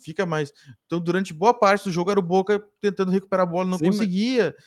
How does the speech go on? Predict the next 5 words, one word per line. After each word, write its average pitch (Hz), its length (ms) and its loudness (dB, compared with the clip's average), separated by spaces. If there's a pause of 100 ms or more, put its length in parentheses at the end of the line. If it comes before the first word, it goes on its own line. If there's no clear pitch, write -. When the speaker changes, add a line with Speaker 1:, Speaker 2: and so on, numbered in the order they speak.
(220)
Speaker 1:
então 170 240 2
acabava, 180 580 2
Speaker 2:
Hum. 151 160 -14 (680)
Speaker 1:
acaba, 151 320 -6
acaba 143 180 -4